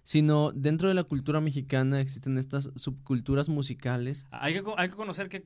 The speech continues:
Speaker 2: cultura mexicana es esta en la que vivimos.
Speaker 1: Exacto.
Speaker 2: Ok, y dentro de esta cultura mexicana hay subculturas, este,
Speaker 1: De todo,
Speaker 2: de
Speaker 1: o sea,
Speaker 2: todo, de todo.
Speaker 1: musicales,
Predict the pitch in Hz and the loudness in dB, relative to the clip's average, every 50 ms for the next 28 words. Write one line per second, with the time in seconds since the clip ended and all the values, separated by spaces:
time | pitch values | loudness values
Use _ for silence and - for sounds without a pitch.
0 | _ _ - - 151 147 147 151 202 220 233 233 226 196 - 185 160 - 220 226 | _ _ -14 -10 -10 -8 -8 -8 -6 -6 -6 -6 -6 -8 -8 -10 -10 -8 -8 -6
1 | 226 220 208 180 - - 180 175 156 - - 175 170 160 147 135 135 127 117 117 | -6 -6 -6 -6 -6 -6 -6 -6 -6 -6 -6 -6 -4 -4 -6 -6 -6 -6 -4 -2
2 | 120 147 190 202 214 233 233 208 - - - - 120 113 - 104 107 - - - | -2 -2 -2 -4 -4 -8 -10 -12 -16 -16 -10 -10 -8 -6 -6 -6 -6 -8 -10 -14
3 | - 113 - - 127 139 147 139 135 - 123 120 127 139 147 135 139 135 135 135 | -14 -12 -8 -8 -6 -6 -8 -10 -12 -12 -10 -8 -8 -8 -8 -6 -4 -4 -4 -4
4 | 139 170 143 160 147 156 165 165 147 135 131 135 151 151 156 156 151 135 - 143 | -4 -6 -8 -8 -8 -6 -6 -4 -2 -2 -2 -4 -4 -8 -8 -8 -10 -12 -14 -16
5 | - - 127 117 110 - 147 156 160 165 151 139 - _ _ _ _ _ _ _ | -14 -12 -12 -12 -10 -8 -8 -6 -6 -8 -10 -14 -20 _ _ _ _ _ _ _
6 | _ - 117 110 107 107 107 104 - - 113 107 104 101 104 104 101 101 98 98 | _ -14 -10 -10 -8 -8 -10 -12 -14 -14 -12 -10 -10 -8 -8 -8 -8 -8 -8 -8
7 | 98 98 98 123 131 131 123 135 156 160 180 170 143 123 110 - 120 123 135 156 | -8 -8 -6 -4 -2 -2 -2 0 0 0 2 2 0 0 -2 -2 -2 -2 -2 -2
8 | 165 170 - 131 131 127 135 131 120 117 143 143 147 156 156 156 156 151 147 139 | 0 2 4 4 4 2 0 -2 -2 0 0 2 2 2 2 2 2 0 0 -2
9 | 139 135 | -4 -8